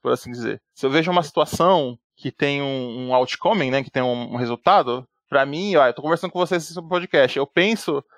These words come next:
como é que poderia ser a conversa? Eu penso que você poderia reagir dessa forma. Aí eu penso, "Pô, se ele reagir dessa forma, eu tenho que agir dessa forma. Ah, não, mas se ele reagir da outra forma, eu tenho que agir de outra forma. Ah, então pode acontecer isso, isso e aquilo." Aí, tipo, eu vou lá longe, assim.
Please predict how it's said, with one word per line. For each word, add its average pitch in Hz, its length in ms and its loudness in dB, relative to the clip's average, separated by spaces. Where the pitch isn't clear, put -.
como 147 100 -4
é 151 40 2
que - 80 -20
poderia 175 240 0
ser 180 120 0
a - 20 0
conversa? 143 520 2
Eu 127 80 -2
penso 160 300 -2
que - 80 -20
você 147 240 -8
poderia 143 300 0
reagir 160 200 2
dessa 170 240 0
forma. 127 380 2
Aí 127 80 4
eu 139 60 0
penso, - 240 -6
"Pô, 139 120 -10
se - 140 0
ele 160 100 -4
reagir 165 220 2
dessa 156 180 -4
forma, 156 200 -6
eu 160 40 -12
tenho - 100 -20
que 175 60 2
agir 156 140 -2
dessa 208 240 -2
forma. 117 340 0
Ah, 170 100 4
não, 147 100 2
mas 120 120 -4
se 143 60 -4
ele 127 100 0
reagir 135 220 2
da 123 160 2
outra 156 260 0
forma, 160 240 0
eu 131 40 -12
tenho 147 120 -12
que 147 40 -2
agir 135 120 -8
de 131 60 -8
outra 269 240 0
forma. 135 440 2
Ah, 143 180 6
então 127 160 -8
pode 135 220 0
acontecer 147 340 -4
isso, 196 280 -8
isso - 200 -10
e - 20 -4
aquilo." 214 260 -4
Aí, 139 40 0
tipo, - 160 -8
eu 139 80 -2
vou 170 200 2
lá 220 120 6
longe, 247 400 2
assim. 143 340 -6